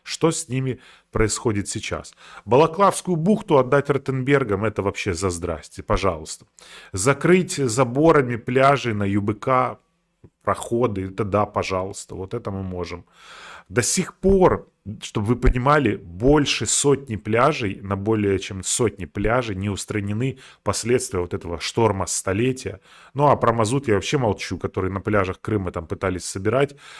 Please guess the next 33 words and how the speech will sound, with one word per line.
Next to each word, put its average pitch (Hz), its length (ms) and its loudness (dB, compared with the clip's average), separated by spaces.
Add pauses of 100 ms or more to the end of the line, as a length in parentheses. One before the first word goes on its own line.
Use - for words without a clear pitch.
(180)
Эм, 95 360 -2 (560)
теперь 139 280 2
его 131 100 6
десятилетиями 135 880 2
будет 92 280 -4
выкидывать. 98 600 -4
Ну, 107 260 -2 (180)
на 104 120 -4
песчаном-то 120 640 2
его 110 180 2
еще 104 160 -2
как-то 131 340 0
можно 110 300 -2
собрать 87 420 -6
пляжи. 87 440 -4 (320)
А 92 100 -2
галечные, 110 680 2
скалистые 123 680 -2
пляжи, 87 340 -8
как 127 240 -2
вы 127 220 2 (160)
оттирать 127 580 2
будете 123 300 0
губкой 123 480 0
и 120 160 -4
моющим 123 420 0
средством 127 600 -4 (200)
каждый 113 340 -2
камень? 131 500 0 (440)
Ну, 101 140 -2
это 104 200 0
же 95 120 -2
вообще. 131 460 -4